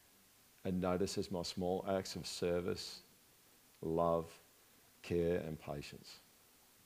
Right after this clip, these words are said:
So, Jesus, none of us are better than you. None of us are better than you. You're, you're the greatest. And you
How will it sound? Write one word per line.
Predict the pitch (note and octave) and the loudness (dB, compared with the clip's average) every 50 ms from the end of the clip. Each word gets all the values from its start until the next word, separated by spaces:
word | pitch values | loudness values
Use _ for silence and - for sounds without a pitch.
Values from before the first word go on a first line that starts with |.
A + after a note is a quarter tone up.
| - - - - - - - - - - - - - - - - - - - - - | -20 -20 -20 -20 -20 -20 -20 -20 -20 -20 -20 -20 -20 -20 -20 -20 -20 -20 -20 -20 -20
So, | - - - G3+ G3 | -10 0 4 4 4
Jesus, | F#2 F#3+ G#3 G#3 G3 G3 G3 F3+ - - - - - - - - - - - - - - - - - - - - - - - | 6 8 8 8 8 6 4 2 0 -4 -8 -8 -12 -18 -20 -20 -20 -20 -20 -20 -20 -20 -20 -20 -20 -20 -20 -20 -20 -8 0
none | G2 G#2+ G#2+ A2+ | 4 6 6 8
of | A2+ F#2+ E2+ | 6 6 4
us | E2 - - | 0 0 -2
are | |
better | E2+ D#2 F2+ E2+ E2+ | 2 2 4 4 4
than | D#2+ D#2 D2+ | 2 0 0
you. | D#2+ F2+ F2+ D#2 C#2 C2+ C#2+ - - - - - - - - - - - - - - - - - - - - - - - - - - - - - - - - - - - - - | 0 0 0 0 -2 -4 -8 -14 -18 -20 -20 -20 -20 -20 -20 -20 -20 -20 -20 -20 -20 -20 -20 -20 -20 -20 -20 -20 -20 -20 -20 -20 -20 -20 -20 -20 -20 -20 -20 -20 -20 -18 -8 -2
None | F2+ F#2 G2 G2 | 2 2 4 4
of | E2 | 2
us | D#2+ - - | 0 -4 -2
are | D#2+ | 0
better | E2 D#2+ D#2 | 0 0 2
than | D2 D#2 D2+ | 0 -2 -2
you. | D2+ D#2 | -2 -2
You're, | D2+ D#2+ F#2 G2 G2 F2+ - - - - - - - - - - - | 0 2 2 4 2 2 0 -6 -16 -20 -20 -20 -20 -20 -20 -14 -4
you're | - F#2+ | -4 -2
the | F2 F2+ | -2 0
greatest. | D2+ F2 F2 E2 E2+ E2+ D#2+ D#2 D2+ - - - - - - - - - - - - - - - - - - - - - - - - - - - - - | -2 0 0 2 2 2 2 0 -2 -6 -10 -14 -16 -20 -20 -20 -20 -20 -20 -20 -20 -20 -20 -20 -20 -20 -20 -20 -20 -20 -20 -20 -20 -20 -20 -20 -12 -4
And | F#2+ F#2 F#2 F#2+ | -2 0 2 4
you | G#2 G#2+ G#2 F#2+ E2+ E2 E2+ F2+ | 6 6 6 4 4 2 -2 -4